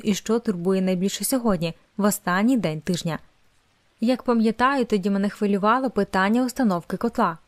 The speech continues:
оскільки за вікном був початок грудня, температура впала нижче нуля, а один із циркуляційних насосів не працював належним чином. Оскільки справжня зима вже скоро мала прийти в місто,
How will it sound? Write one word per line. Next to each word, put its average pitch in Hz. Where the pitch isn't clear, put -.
оскільки 220
за 196
вікном 214
був 196
початок 202
грудня, 180
температура 240
впала 202
нижче 202
нуля, 233
а 220
один 208
із 196
циркуляційних 202
насосів 226
не 196
працював 190
належним 190
чином. 175
Оскільки 285
справжня 220
зима 196
вже 185
скоро 214
мала 196
прийти 185
в 175
місто, 185